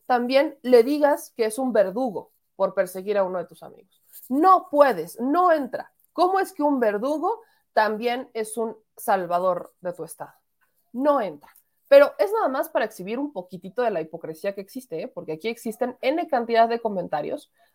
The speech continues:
al respecto, ¿no? Aquí, este,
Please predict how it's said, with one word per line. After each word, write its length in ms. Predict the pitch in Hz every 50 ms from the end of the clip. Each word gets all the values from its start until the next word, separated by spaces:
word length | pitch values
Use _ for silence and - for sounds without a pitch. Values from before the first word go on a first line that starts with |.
| _
al 160 | - 180 180 185
respecto, 500 | 202 220 - - 480 - - _ - _ _ _ _ _ _
¿no? 320 | 202 233 320 - - - _ _ _ - - - - - -
Aquí, 520 | 190 190 190 - 247 277 339 370 381 - - _
este, 920 | - 214 208 196 196 - - - - - 202 202 190 185 185 170 - -